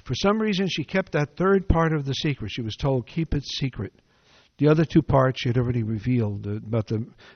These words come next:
vision of hell and the idea that Russia would, an error would be in Russia and so on. But the third part about the Pope getting shot, she wrote that in a separate piece of paper.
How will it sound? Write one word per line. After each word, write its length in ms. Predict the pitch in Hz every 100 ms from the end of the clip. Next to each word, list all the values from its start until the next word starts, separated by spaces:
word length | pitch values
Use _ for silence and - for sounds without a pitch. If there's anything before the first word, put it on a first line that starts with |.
| _
vision 300 | 127 117 120
of 80 | 92
hell 500 | 110 127 127 123 120 - _ _
and 120 | - 110
the 120 | 110
idea 300 | 110 120 113
that 200 | 107 117 _
Russia 340 | 117 113 - 127
would, 300 | 110 110 -
an 160 | 123 110
error 300 | 113 117 110
would 180 | 110
be 140 | 107 110
in 140 | 104
Russia 300 | 104 104 113
and 200 | 101 98
so 180 | - 110
on. 120 | 98 - _ _ _ -
But 100 | 120
the 100 | 135
third 300 | 180 190 180
part 240 | 139 131
about 180 | 120 120
the 80 | 117
Pope 300 | - 143 -
getting 260 | 120 120
shot, 400 | 107 131 113 98 - _ _ _ _ _ _
she 160 | -
wrote 260 | 131 180 180
that 300 | 143 143 - -
in 140 | - 127
a 40 |
separate 460 | - 147 135 123 - - - _ _ _ _ - _
piece 220 | 147 117
of 80 | 120
paper. 400 | 135 113 -